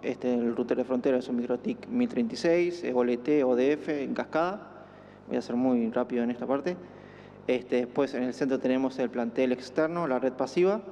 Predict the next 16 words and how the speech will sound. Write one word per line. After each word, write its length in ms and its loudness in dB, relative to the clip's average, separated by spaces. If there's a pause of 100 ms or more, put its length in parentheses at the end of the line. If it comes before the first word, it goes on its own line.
(640)
la 100 0
cual 240 2
consta 460 2
de, 320 0 (880)
de 560 2 (640)
troncales 440 0
de, 300 2 (180)
de 120 2
doce 260 2
y 60 4
veinticuatro 500 0
filamentos. 720 -2 (1700)
Eh, 400 2
también, 540 2 (140)
eh, 140 2
tenemos, 840 -2